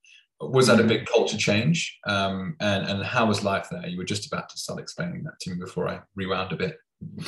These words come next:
Speaker 2: Yeah, yeah, no, it's, it's a, it's big culture shock in, in a lot of ways. I mean, n-, not in, like, every way, because, like, American culture is so kinda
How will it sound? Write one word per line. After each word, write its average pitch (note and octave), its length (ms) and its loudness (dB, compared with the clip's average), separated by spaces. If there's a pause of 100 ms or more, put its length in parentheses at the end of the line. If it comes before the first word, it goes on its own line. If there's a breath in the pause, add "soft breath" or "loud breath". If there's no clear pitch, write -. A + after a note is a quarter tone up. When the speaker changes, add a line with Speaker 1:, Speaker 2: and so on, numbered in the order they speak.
(260 loud breath)
Speaker 2:
Yeah, F3 220 2
yeah, D#3 220 2
no, B2+ 340 6
it's, - 340 0
it's A2 260 -4
a, G2 140 0 (200)
it's G2 300 -2
big - 760 -2 (400)
culture G#2 400 -4 (100)
shock - 560 -6
in, F#2 320 -8 (100)
in F2+ 80 -8
a F2+ 160 -6
lot F#2+ 120 2
of F#2+ 60 -2
ways. F#2 180 0
I - 100 -2
mean, B2+ 340 2 (920 loud breath)
n-, - 180 -6 (280)
not A#3 280 2
in, G3 100 4
like, E3 220 2
every C3 320 2
way, C3+ 240 6
because, A#2+ 380 -2
like, G#2+ 140 -2
American G#2+ 380 0
culture G#2 380 -2
is G2 140 -4
so F#2+ 580 0 (100)
kinda E2+ 480 -4